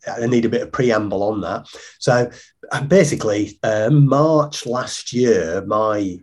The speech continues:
my poor old dog that I'd had for fourteen years, she, uh, she passed away. Um, and it was, it was a pretty tough time because it, it was sort of still part of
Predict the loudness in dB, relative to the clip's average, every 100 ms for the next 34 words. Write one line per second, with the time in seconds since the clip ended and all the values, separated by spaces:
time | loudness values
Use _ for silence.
0 | -6 -2 -4 -4 2 2 2 0 0 2
1 | 2 0 -6 -6 -6 -4 -6 -8 -6 -2
2 | -2 -4 -8 -4 0 0 -2 -4 -2 0
3 | 0 0 -2 -4 -2 -2 -4 -4 0 2
4 | 2 0 -6 -20 -20 -14 -4 -2 -2 -4
5 | -10 _ _ _ _ _ _ _ _ -20
6 | -4 0 4 4 2 -2 -2 0 0 2
7 | 2 2 -2 0 2 4 2 0 -2 -2
8 | -2 -4 -6 -2 -2 -4 -2 -2 -2 -4
9 | -2 0 2 0 -4 -2 0 0 0 -4
10 | -8